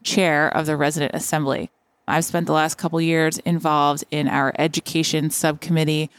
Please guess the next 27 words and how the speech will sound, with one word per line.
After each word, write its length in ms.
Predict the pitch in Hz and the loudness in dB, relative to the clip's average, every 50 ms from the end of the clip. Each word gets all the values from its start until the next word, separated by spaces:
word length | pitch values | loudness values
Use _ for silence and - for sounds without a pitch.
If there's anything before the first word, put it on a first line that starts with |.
| - _ _ _ _ | -20 _ _ _ _
working 260 | 196 208 196 208 196 190 | -2 0 2 2 2 2
on 120 | 170 170 | 2 2
projects 540 | 165 - 170 160 156 160 156 160 - - - | 2 2 2 2 2 2 0 0 0 -2 -2
like 180 | 143 139 135 | -2 -2 -2
the 80 | - 151 | 0 0
Medical 300 | 160 160 165 160 - 165 | 2 2 2 2 0 -2
Student 340 | - - 160 151 156 - - | -2 0 0 0 0 0 0
Roadmap 560 | 147 156 151 147 147 151 143 139 139 135 - - - _ _ - | 2 2 2 2 2 0 0 2 0 0 -2 -4 -10 _ _ -2
and 120 | - 139 143 | 0 2 2
our 120 | 135 143 | 2 2
social 340 | - - 160 160 - 165 156 | 2 2 2 2 2 0 0
media 240 | 151 147 143 143 143 | 0 0 0 0 0
webinar, 560 | 143 139 139 135 131 139 139 143 139 139 127 | 2 2 0 2 2 2 2 2 2 2 2
and 120 | 107 147 | 0 0
I'm 140 | 147 147 143 | 0 0 2
really 240 | 160 175 170 165 160 | 2 4 4 4 4
looking 320 | 151 147 143 - 160 160 | 4 2 2 0 -2 -4
forward 420 | - - 165 151 151 147 147 147 - | -2 0 2 2 2 2 0 0 -2
to 340 | - - 151 147 143 139 139 - | -2 0 2 2 2 2 0 -2
chairing 680 | - - - - 185 180 170 165 160 160 156 156 151 | -4 -4 -2 0 2 2 2 2 2 2 2 0 0
our 240 | - 143 151 151 147 | 2 2 2 2 2
Resident 320 | 147 143 151 160 - - | 2 0 0 0 -4 -4
Assembly 440 | 151 - - 151 151 147 147 147 143 | -4 -4 -2 0 0 0 0 0 0
and 120 | 127 - - | 0 -2 0
all 200 | - 139 156 156 | 2 2 2 2
of 120 | 156 143 147 | 2 0 0
the 240 | 139 139 139 135 | 0 0 0 -2